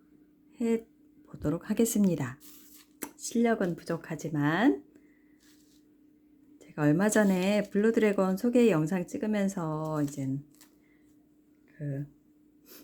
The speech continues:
보여드렸던 그 블루드래곤 영상 캡처 지금 잠깐 멈춤 해놓고 요 아이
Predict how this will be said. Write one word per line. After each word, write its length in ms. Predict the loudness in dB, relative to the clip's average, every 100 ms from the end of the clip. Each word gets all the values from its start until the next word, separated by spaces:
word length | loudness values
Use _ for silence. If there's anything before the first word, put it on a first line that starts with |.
| _ _ -4
보여드렸던 920 | 4 4 4 0 0 2 2 2 -2
그 120 | -12
블루드래곤 1300 | -8 0 4 6 4 0 -2 -2 -2 -2 0 4 4 4 -16 _ -6
영상 460 | 0 0 0 -2 -2
캡처 460 | 0 -2 0 -4 -4
지금 260 | -8 -6 -6 -8 _
잠깐 440 | -14 -14 -4 -4 -2
멈춤 520 | -2 -2 -4 -8 -4
해놓고 840 | -4 -4 -8 -8 -4 0 0 -4 _ -6 -4
요 140 | -4
아이 680 | -2 -2 0 2 2 2